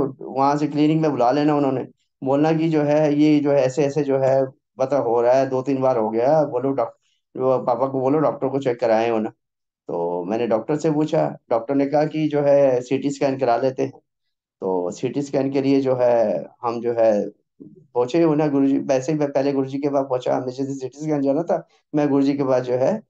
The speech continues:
सुबह के time जो है पहुंच गया हो ना। तो पहुंच गया तो मुझे पूछा, "सानी क्यों आया?" मैं कहा, "गुरुजी वो बेटे दा जो है doctor ने कहा कि इस तरह गिर जाता है, तो ਇਹਦਾ सीटी scan कराना, तो आज की अपॉइंटमेंट जो है ਇਹਦੀ फिक्स आ गई हो ना।" तो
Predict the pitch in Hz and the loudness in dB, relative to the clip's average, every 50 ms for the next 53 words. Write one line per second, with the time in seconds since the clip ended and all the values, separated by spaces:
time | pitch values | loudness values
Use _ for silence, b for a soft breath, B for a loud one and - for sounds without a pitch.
0 | _ _ _ _ - - 160 147 143 139 135 135 131 127 143 143 131 123 127 131 | _ _ _ _ -4 -2 0 2 2 0 0 0 0 0 0 0 0 0 0 0
1 | 156 180 - 156 127 - 101 101 101 87 87 85 - - _ _ _ _ _ _ | -2 -2 -2 -2 -4 -2 -2 -2 -2 -2 -4 -6 -10 -20 _ _ _ _ _ _
2 | _ _ _ - 117 110 117 127 135 135 135 156 165 165 160 165 156 147 135 127 | _ _ _ -10 -8 -4 -2 -2 -2 0 2 2 2 2 2 0 0 2 2 2
3 | 117 117 110 101 90 90 110 - - - - - - - - _ _ - 123 113 | 2 2 2 0 0 -2 -4 -6 -8 -12 -16 -20 -20 -20 -20 _ _ -18 -12 -8
4 | 110 120 127 135 - - 135 135 160 143 143 135 120 113 104 104 - - - 113 | -6 -4 -2 -2 -2 -4 -4 -2 0 2 2 2 2 2 0 -2 -6 -4 -2 0
5 | 120 151 170 170 170 170 170 170 170 175 185 185 185 - _ _ _ _ _ _ | 2 2 2 2 2 2 4 4 4 4 2 0 -2 -4 _ _ _ _ _ _
6 | _ _ - 135 135 139 156 151 147 151 147 151 165 165 165 160 160 156 151 143 | _ _ -4 -2 0 0 0 2 2 2 4 4 4 4 4 4 4 4 2 2
7 | 135 127 117 101 90 - - 127 120 - 151 143 151 147 139 147 143 139 143 151 | 0 0 -2 -6 -8 -4 -2 -2 0 0 0 2 2 0 2 2 2 2 2 2
8 | 139 135 127 131 - 143 143 143 143 139 135 135 139 139 151 143 143 - 147 139 | 2 0 -2 -2 -2 -2 -2 -2 0 0 0 0 2 0 0 -2 -2 -2 -4 -4
9 | - 135 120 113 117 - 147 147 156 196 220 220 208 208 202 185 175 160 156 156 | -4 -4 -2 -4 -4 -2 0 0 2 2 2 2 2 2 2 4 4 2 2 2
10 | 156 - 143 135 143 151 147 - 127 117 117 107 107 98 90 90 80 80 - _ | 0 -2 -4 -2 -2 -4 -2 -2 -2 -4 -2 -2 -4 -4 -6 -6 -10 -16 -20 _
11 | _ _ _ _ - 135 139 139 139 143 143 160 147 139 135 123 123 127 131 139 | _ _ _ _ -4 0 0 2 2 2 0 0 0 2 0 0 0 0 0 2
12 | 135 139 131 131 127 127 123 131 120 107 120 131 127 120 - 113 110 - - 98 | 2 2 0 0 0 2 2 2 2 2 0 -2 -4 -6 -6 -8 -8 -6 -6 -6
13 | 90 85 85 85 90 - 104 - _ _ _ _ _ _ _ _ _ _ _ - | -6 -6 -10 -12 -12 -14 -16 -20 _ _ _ _ _ _ _ _ _ _ _ -10
14 | - 98 98 98 101 95 92 85 78 76 | -4 -2 0 0 0 0 0 -2 -4 -6